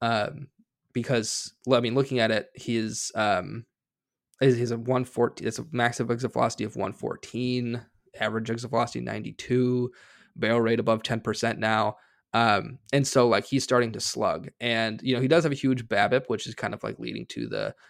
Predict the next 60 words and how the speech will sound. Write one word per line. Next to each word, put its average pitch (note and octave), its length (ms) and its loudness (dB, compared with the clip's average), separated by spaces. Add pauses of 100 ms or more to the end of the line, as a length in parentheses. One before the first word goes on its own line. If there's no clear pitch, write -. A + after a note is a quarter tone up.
(200)
the, G2+ 460 -2 (100)
the A#2 80 -4
batting G#2 380 -2
average G#2+ 220 -2
at - 100 -8
two A#2 120 -6
ninety-six. G#2+ 800 -4
Um, G2+ 460 0 (300)
but G#2+ 280 2 (240)
I G#2+ 140 0
think G#2 200 -10
that A2+ 100 -8
he G#2+ 120 -6
still G#2 220 -4
can G#2+ 140 -10
be, G#2+ 80 -4
like, G#2+ 120 -6
a - 40 -16
two - 220 -10
seventy A2 440 -4
hitter. C3 340 2 (460)
Um, G#2+ 460 -2 (160)
he C#3 120 2
only D3 180 6
hit - 140 2
five A#2 300 4
homers, C3 540 0
which A2 360 -2
I A2 100 2
expect - 580 -4 (100)
to G#2+ 420 -4 (320)
go D#3+ 140 10
up C#3+ 140 8
a - 20 6
little C#3 320 6
bit. C3 300 6
You B2+ 60 4
know, B2+ 100 4
he, C3+ 140 4
again, A#2 360 2
he A#2 80 -8
does B2+ 240 4
play A#2+ 140 0
in A#2+ 40 2
a A2+ 40 0
bad A#2 260 -2
ballpark - 380 -4
in A#1 80 -8
a - 40 -10
bad - 200 -4
lineup, G#2+ 420 -4
and - 80 -12
so - 140 -6
it's G#2+ 320 -6
like G#2+ 260 -6
his A#2 220 -6
counting B2+ 260 0
stats A2+ 240 2
aren't A2+ 160 0
great. G#2 380 0